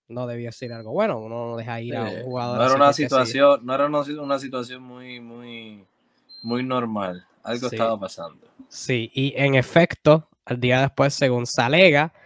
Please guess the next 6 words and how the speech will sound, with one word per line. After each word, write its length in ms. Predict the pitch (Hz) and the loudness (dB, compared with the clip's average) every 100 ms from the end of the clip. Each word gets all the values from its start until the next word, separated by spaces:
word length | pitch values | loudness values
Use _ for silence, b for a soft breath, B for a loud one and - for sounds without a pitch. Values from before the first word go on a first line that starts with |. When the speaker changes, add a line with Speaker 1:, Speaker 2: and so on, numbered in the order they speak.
| b _ | b _
Speaker 1:
este, 1000 | - 120 113 _ 120 113 113 107 101 - _ _ _ _ _ _ _ _ _ - | -2 -2 -2 _ -4 -4 -4 -6 -8 -10 _ _ _ _ _ _ _ _ _ -4
Primo 280 | 113 120 | 0 0
estuvo 300 | 131 135 135 | -2 0 0
por 140 | 127 131 | 0 0
ahí, 540 | 131 131 135 131 127 | 0 -2 -2 -2 -2
eh, 520 | 123 117 110 107 110 | -4 -4 -4 -6 -8